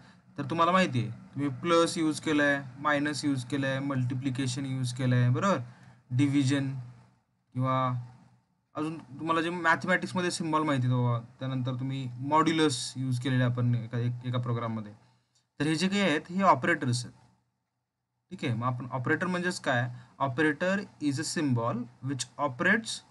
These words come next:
operands. ठीक आहे, which operates operands. आता सी लँग्वेजमध्ये, कोणत्याही प्रोग्रामिंग लँग्वेजमध्ये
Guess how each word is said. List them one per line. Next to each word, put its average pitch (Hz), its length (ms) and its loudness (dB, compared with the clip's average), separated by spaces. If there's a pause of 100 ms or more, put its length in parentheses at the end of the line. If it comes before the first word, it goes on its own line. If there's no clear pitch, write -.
(1300)
operands. 165 640 2 (920)
ठीक 190 100 -4
आहे, 120 120 0 (720)
which 135 240 -2
operates 180 380 0 (180)
operands. 120 380 -2
आता 123 140 -6
सी 151 240 -2 (240)
लँग्वेजमध्ये, 147 580 2
कोणत्याही 151 360 0
प्रोग्रामिंग 156 440 0
लँग्वेजमध्ये 123 560 0